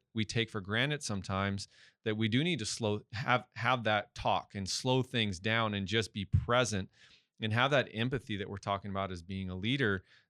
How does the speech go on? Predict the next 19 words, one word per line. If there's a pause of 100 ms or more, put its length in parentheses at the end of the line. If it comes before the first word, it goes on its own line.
that
we
take
for
granted
sometimes,
that,
"Oh,
they
know
I
love
'em. (480)
You
know,
I
don't, (120)
I
don't,